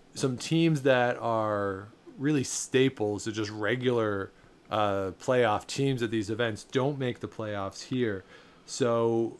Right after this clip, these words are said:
it was a, a really wide open field based on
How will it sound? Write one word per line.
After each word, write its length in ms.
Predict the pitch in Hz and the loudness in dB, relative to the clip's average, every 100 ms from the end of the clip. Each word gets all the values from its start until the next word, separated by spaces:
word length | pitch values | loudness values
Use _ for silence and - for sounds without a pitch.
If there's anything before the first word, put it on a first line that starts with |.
| - | -6
it 100 | 127 | -2
was 220 | 120 120 | 2 2
a, 160 | 123 123 | 2 2
a 80 | 117 | 2
really 340 | 113 127 156 139 | 0 2 4 4
wide 460 | 107 113 127 131 | 2 2 4 4
open 580 | 113 123 - 101 92 90 - - - - - | 2 0 -2 -4 -4 -10 -16 -20 -20 -20 -12
field 640 | - 131 117 95 90 - - - - | -2 2 2 0 -6 -12 -20 -20 -6
based 340 | - 117 107 - | 0 2 0 -2
on 460 | 110 107 104 98 | 0 0 -2 -6